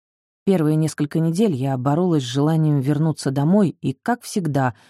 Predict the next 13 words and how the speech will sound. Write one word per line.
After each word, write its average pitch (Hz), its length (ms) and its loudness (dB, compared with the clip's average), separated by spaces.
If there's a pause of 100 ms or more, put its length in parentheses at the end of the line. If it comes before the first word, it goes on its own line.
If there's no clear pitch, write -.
(140)
выстроила 139 560 0
себе 185 300 0
защитный 170 600 0
экран 170 340 0 (240)
скромницы 269 840 0
и 196 220 -2
тихони. 135 600 -8 (800)
Постепенно 311 480 0
я 202 240 4
вжилась 151 500 0
в 123 60 -4
эту 127 220 -4
роль, 220 280 2